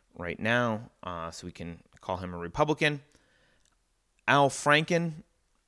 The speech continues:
I think a lot of people know Al Franken, both from his, his years as a, as a comedian on Saturday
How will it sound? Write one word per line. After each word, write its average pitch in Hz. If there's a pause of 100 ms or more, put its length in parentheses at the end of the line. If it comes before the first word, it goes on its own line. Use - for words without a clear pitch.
(420)
I 101
think 104
a 107
lot 104
of 101
people 110
know 104
Al 101
Franken, 113
both 95
from 92
his, 90
his 92
years 92
as 90
a, 82 (100)
as 90
a 87
comedian 127
on 92
Saturday 90